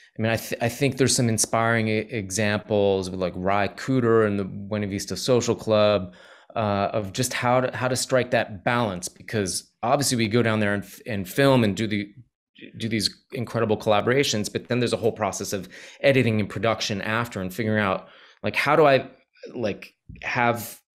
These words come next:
the presence of, of Matt Garrity be, be, be just at the, the right level in these documentaries, because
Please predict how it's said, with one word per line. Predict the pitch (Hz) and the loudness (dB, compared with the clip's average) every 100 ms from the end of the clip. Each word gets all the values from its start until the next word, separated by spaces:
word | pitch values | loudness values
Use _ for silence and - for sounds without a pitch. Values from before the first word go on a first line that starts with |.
| _ - | _ -10
the | 117 | -8
presence | - 127 113 117 120 | 0 2 2 0 -2
of, | 98 90 | -4 -6
of | 85 101 | -8 -4
Matt | 107 110 - | -2 -2 2
Garrity | 156 151 139 117 - - - | 4 6 4 0 -4 -14 -6
be, | 110 120 113 110 - _ _ - - | 0 2 2 -2 -8 _ _ -20 -8
be, | 113 - - 110 104 | -6 -6 -10 -16 -10
be | - 113 107 107 101 - _ _ 120 | -2 0 2 0 0 -4 _ _ -4
just | 147 175 - | 2 4 4
at | 123 | 2
the, | 123 123 - - - | 2 0 -6 -20 -8
the | 120 | -2
right | 113 120 120 120 | 2 4 2 2
level | 117 110 107 | 2 2 0
in | 98 | -4
these | 92 | -4
documentaries, | 98 92 101 95 - 92 | -4 -4 -6 -6 -6 -6
because | - 107 98 | -6 -4 -4